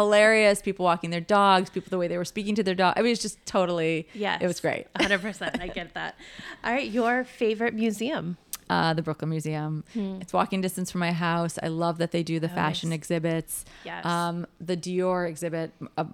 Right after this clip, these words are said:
Speaker 1: most recently was, like, I still think about it. Um,
Speaker 2: Hmm.
Speaker 1: but yeah, I just, it's such a special museum, and it's so beautiful. The building is so beautiful.
Speaker 2: It really is.
Speaker 1: Yeah.
Speaker 2: Yeah.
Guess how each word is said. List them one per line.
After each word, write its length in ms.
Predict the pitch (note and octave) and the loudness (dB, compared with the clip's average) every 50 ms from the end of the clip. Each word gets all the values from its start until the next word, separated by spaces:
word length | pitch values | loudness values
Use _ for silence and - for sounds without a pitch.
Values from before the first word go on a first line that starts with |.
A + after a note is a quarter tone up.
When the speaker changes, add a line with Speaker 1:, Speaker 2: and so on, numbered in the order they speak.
| - - - | -10 -10 -8
Speaker 1:
most 380 | D3 D#3+ E3 D#3 D3+ - - | -6 -2 -2 -2 -2 -2 -4
recently 320 | F3 D3+ - E3+ E3 E3 D#3+ | -4 -4 -4 -6 -6 -6 -6
was, 180 | D#3 D#3 - | -6 -6 -4
like, 200 | D#3+ D#3 D#3 - - | -4 -4 -4 -4 -6
I 60 | D#3 | -8
still 400 | - - - D3+ D3 C#3+ D3 - _ _ - | -8 -6 -4 -4 -2 -4 -4 -8 _ _ -8
think 160 | D#3 D#3 - | -8 -6 -4
about 280 | D#3 D3+ D3+ D3+ D#3 | -4 -2 -2 -2 -2
it. 240 | D#3 D3 D3 - - - | -2 -2 -4 -4 -6 -6
Um, 360 | D#3 D#3 D#3 D3+ - - F#3 | -4 -4 -2 -4 -4 -4 -4
Speaker 2:
Hmm. 60 | F3+ | -2
Speaker 1:
but 200 | F3 F3+ E3+ - - - | 0 0 0 0 2 4
yeah, 140 | G#3 F3 | 6 6
I 100 | D#3+ F3+ | 6 4
just, 180 | F3 F#3 E3 - - | 0 0 -4 -4 -4
it's 120 | G#3 - - | -4 -2 0
such 180 | G#3+ G3 - | -2 0 0
a 40 | G3+ | -2
special 800 | - - - F3 E3+ - - F3 E3 D#3+ D#3+ D#3 D#3 D#3 D3+ - _ _ _ - | -4 -2 -2 -2 -2 -2 -2 -2 -2 0 0 -2 -2 -4 -6 -10 _ _ _ -4
museum, 240 | F#3 F3+ E3 F3+ D#3+ | -2 -2 -2 -2 -4
and 120 | - - | -4 -4
it's 160 | F#3 - - | -6 -6 -4
so 260 | - - F#3+ E3+ F3 F3 | -4 -2 0 0 0 0
beautiful. 420 | D#3+ E3+ D#3+ D#3+ D#3+ E3 - E3 | -2 -2 -4 -2 -4 -4 -6 -6
The 60 | E3+ | -8
building 320 | D#3 E3 D#3+ E3 E3 D#3+ D#3 | -6 -4 -4 -4 -6 -6 -8
is 80 | D3+ | -8
so 160 | - - - | -8 -8 -8
beautiful. 400 | - D3+ D3 - - - F#3+ - | -6 -6 -6 -6 -8 -8 -8 -6
Speaker 2:
It 20 | - | -4
really 280 | G3 F#3+ F3+ F3 F3 | -4 -4 -4 -6 -6
is. 200 | E3+ D#3+ D#3 D3 | -8 -8 -10 -8
Speaker 1:
Yeah. 140 | D#3 D#3 - | -8 -6 -4
Speaker 2:
Yeah. 240 | F#3+ F3+ E3+ D3+ | -2 -2 -2 -2